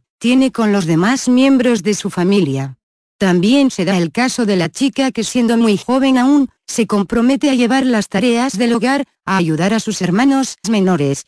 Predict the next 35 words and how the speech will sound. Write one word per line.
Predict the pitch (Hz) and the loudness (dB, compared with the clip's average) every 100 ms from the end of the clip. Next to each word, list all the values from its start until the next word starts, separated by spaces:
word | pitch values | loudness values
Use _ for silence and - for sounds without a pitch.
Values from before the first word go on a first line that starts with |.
| _ - | _ -4
a | 196 | -2
lavar | 180 226 254 | 0 0 0
la | 233 208 | 0 0
ropa | 190 202 185 | -2 -2 -2
de | 170 | -4
su | 160 147 | -4 -4
padre, | 185 185 190 214 269 _ - | -2 0 0 0 -2 _ -8
a | 175 | -6
cumplir | 160 226 180 277 247 | -4 -4 -2 -2 -2
con | 180 170 | -2 -4
sus | - 170 | -4 -4
deberes | 175 226 262 208 | -2 0 -2 -2
escolares | 202 - 170 185 269 262 233 - | -4 -4 -2 0 0 0 -2 -4
y | 202 170 | -4 -2
tal | 240 262 | -2 0
vez | 269 269 | 0 -2
a | 262 | -2
trabajar, | 226 202 214 - 202 151 - _ | -2 -2 -2 -2 -4 -4 -8 _
porque | 208 202 196 | -4 -2 -2
su | 185 180 | -2 -2
mamá | 165 220 262 | 0 0 2
ya | 262 | 2
no | 247 | 2
está | 233 - 220 | 0 -2 -2
y | 220 | 0
de | 170 185 | 0 -2
ese | 202 233 | 0 0
modo | 269 269 | 0 0
asume | 247 - 294 285 | -4 -2 0 2
un | 233 | 2
rol | 208 185 147 | 0 -2 -2
de | 131 139 135 _ _ _ _ _ | -4 -6 -12 _ _ _ _ _
madre | 185 208 180 165 | -2 0 0 -2
barra | 180 196 180 | -2 0 -2
esposa, | - - 214 247 | -2 -6 -4 -4